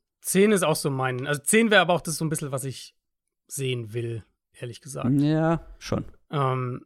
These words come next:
Speaker 1: ja, ich find, es gibt
Speaker 2: Mit der
Speaker 1: halt schon
Speaker 2: Defense und
Speaker 1: genau,
Speaker 2: dann
Speaker 1: es gibt
Speaker 2: Aaron
Speaker 1: halt
Speaker 2: Rodgers
Speaker 1: ein,
Speaker 2: dazu, ja.
Speaker 1: genau, es gibt halt ein Szenario, wo man sagt, sie haben die beste Defense in dieser Division. Ähm,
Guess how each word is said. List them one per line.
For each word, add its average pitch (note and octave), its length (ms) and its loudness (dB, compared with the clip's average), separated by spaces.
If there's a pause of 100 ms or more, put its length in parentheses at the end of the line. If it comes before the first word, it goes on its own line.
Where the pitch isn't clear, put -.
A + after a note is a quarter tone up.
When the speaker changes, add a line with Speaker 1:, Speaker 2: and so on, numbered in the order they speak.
(140)
Speaker 1:
ja, D#3+ 100 4
ich D#3+ 100 2
find, C4+ 180 2
es G3 120 -6
gibt - 100 2
Speaker 2:
Mit - 60 0
der - 80 12
Speaker 1:
halt D3+ 80 8
schon F#3 120 8
Speaker 2:
Defense F#3 520 2
und - 80 0
Speaker 1:
genau, G#3 140 8
Speaker 2:
dann C#3+ 60 8
Speaker 1:
es C3+ 80 4
gibt C#3+ 140 4
Speaker 2:
Aaron - 120 8
Speaker 1:
halt D3+ 80 6
Speaker 2:
Rodgers F3 220 4
Speaker 1:
ein, D#3+ 40 4
Speaker 2:
dazu, F3 260 -2
ja. D#3+ 280 0 (280)
Speaker 1:
genau, G3 200 4
es D3 60 2
gibt F#3 120 2
halt F#3+ 120 6
ein F3 40 2
Szenario, E3 460 4
wo D#3+ 60 0
man D#3 120 2
sagt, D3 220 2
sie C#3+ 120 -2
haben D3+ 280 2 (440)
die C#3 60 -6
beste C#3 240 2
Defense C3+ 320 -6
in B2 40 -6
dieser C3 200 -6
Division. D#3 460 -4 (1080)
Ähm, C#3+ 560 0